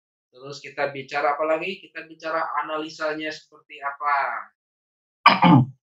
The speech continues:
Speaker 1: Ya. Analisa bi-, dilakukan dengan apa biasanya? Fishbone misalkan.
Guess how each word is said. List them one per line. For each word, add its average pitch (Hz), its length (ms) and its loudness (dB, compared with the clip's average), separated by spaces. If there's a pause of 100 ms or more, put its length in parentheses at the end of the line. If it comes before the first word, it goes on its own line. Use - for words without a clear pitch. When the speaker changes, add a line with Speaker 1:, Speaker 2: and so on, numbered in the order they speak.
(160)
Speaker 1:
Ya. - 200 -14 (840)
Analisa 117 480 -2
bi-, 160 240 2
dilakukan 151 400 -2
dengan 165 160 8
apa 170 320 -6
biasanya? 180 480 -12 (560)
Fishbone 120 720 2
misalkan. - 800 -16